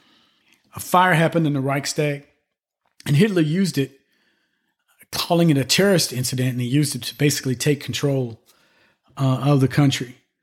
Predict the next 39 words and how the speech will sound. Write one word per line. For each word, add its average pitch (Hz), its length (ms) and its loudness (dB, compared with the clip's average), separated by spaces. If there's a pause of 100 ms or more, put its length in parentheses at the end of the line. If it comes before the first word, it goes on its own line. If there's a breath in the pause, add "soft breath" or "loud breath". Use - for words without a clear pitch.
(340)
A 123 60 -12
lot 139 140 2
of 135 80 2
the 131 80 2
levers 127 440 2
of 120 100 -2
the 123 60 -2
country 131 360 0
said 131 200 2
it 127 60 2
was 117 160 -4
a 117 60 -4
conspiracy 143 600 0
to 123 80 -2
take 131 240 0
over 123 140 -4
Nazi 120 340 -4
leadership. 123 540 0 (760 soft breath)
So - 160 -2
he 120 100 2
got 135 180 2
the 135 80 -6
president 139 440 2
to 120 80 -2
suspend 170 540 2
the 170 80 2
Constitution 151 840 -2 (500 soft breath)
and 127 80 0
declare 139 380 0
martial 131 380 0
law. 139 420 0 (1000)
And 135 300 4
he 160 100 4
was 165 140 2
appointed 202 400 2
by 151 140 4
the 139 80 0
German 143 340 2
president 135 540 0